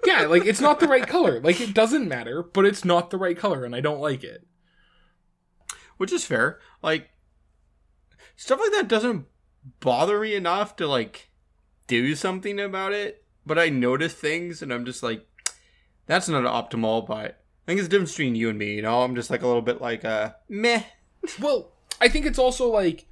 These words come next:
Speaker 1: you have, like, you have your consoles all over, 'cause you have, obviously, them set up by a T V 'cause you have a family around.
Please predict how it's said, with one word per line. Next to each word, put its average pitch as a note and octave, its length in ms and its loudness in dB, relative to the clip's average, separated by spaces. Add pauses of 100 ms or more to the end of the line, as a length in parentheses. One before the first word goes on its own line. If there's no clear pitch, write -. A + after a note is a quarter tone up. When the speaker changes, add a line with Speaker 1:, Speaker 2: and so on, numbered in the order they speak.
Speaker 1:
you A3 400 -4
have, G3 680 -2
like, D#3 220 -2
you F3 220 -4
have F#3+ 240 0
your D#3+ 180 -2
consoles C3+ 800 -8 (180)
all D#3 220 4
over, B2+ 260 2
'cause C3 220 -8
you C#3 120 -6
have, A#2+ 440 -2
obviously, C3 340 -6
them B2+ 140 -8
set B2 180 -6
up A2 120 -8
by G#2 100 -10
a A2+ 80 -10
T A#2 240 -14
V A#2 220 -14
'cause A#2+ 140 -16
you A#2 80 -12
have A2+ 80 -10
a A#2 60 -18
family F#3+ 300 -4
around. F2 220 -14